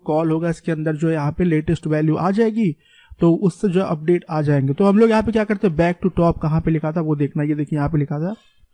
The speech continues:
क्लास नेम, यहाँ पे लगा, सबसे पहले ये लगा ये curly bracket। यहाँ पे आपको back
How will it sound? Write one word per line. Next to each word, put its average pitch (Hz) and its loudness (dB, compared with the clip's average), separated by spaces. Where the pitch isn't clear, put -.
क्लास 180 2
नेम, 196 4
यहाँ 175 2
पे 185 -2
लगा, 185 0
सबसे 175 -4
पहले 165 2
ये 165 2
लगा 170 2
ये 170 2
curly 147 0
bracket। 175 -2
यहाँ 180 4
पे 220 0
आपको 190 2
back 160 0